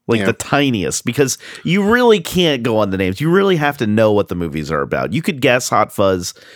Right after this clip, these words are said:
Speaker 1: is a police movie. You could guess that Shaun of the Dead is a zombie movie because, but again, you have to have this exterior knowledge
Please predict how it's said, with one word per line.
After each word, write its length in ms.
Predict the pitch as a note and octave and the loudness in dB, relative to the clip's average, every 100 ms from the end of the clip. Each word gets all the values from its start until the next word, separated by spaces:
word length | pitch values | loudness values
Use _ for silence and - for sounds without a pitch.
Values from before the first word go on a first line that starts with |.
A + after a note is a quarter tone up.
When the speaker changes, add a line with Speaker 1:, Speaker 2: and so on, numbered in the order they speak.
| - | -10
Speaker 1:
is 120 | G#2+ G#2 | -4 -4
a 60 | |
police 340 | - A#2+ A2 - | -2 -2 -2 -2
movie. 460 | G#2+ G2 F#2+ F#2+ - - - - | -2 0 -2 -4 -10 -20 -14 -6
You 140 | D3 | -2
could 300 | D3 B2 A2+ _ _ _ _ _ _ - F2 A2+ | -2 -4 -8 _ _ _ _ _ _ -14 -12 -4
guess 340 | C3 B2 - | 0 2 2
that 140 | B2 - | -2 0
Shaun 200 | C3 A#2+ | 2 2
of 60 | |
the 60 | G#2+ | 2
Dead 180 | F#2 G#2 | 2 0
is 160 | F#2+ | 0
a 60 | F2+ | -2
zombie 420 | E2+ F2 F2+ G#2 | -2 0 0 0
movie 340 | G2+ A2 A2+ G#2+ | 0 0 0 0
because, 580 | F#2+ F#2+ E2 D2+ - - - _ | -2 -4 -4 -4 -6 -10 -20 _
but 260 | A2+ A#2 - | -4 -4 -2
again, 260 | D3 D#3+ F3 | -2 0 0
you 100 | C#3+ | 0
have 120 | D#3 | 0
to 60 | D#3+ | 2
have 280 | C#3+ B2+ C3 - - _ | 0 0 -6 -20 -20 _
this 300 | - B2 - - | 0 0 0 -2
exterior 580 | B2+ - - C#3 A#2+ G#2+ | -2 -2 0 0 2 0
knowledge 640 | G2 G#2+ G2+ D2 - - | 0 2 0 -2 -6 -12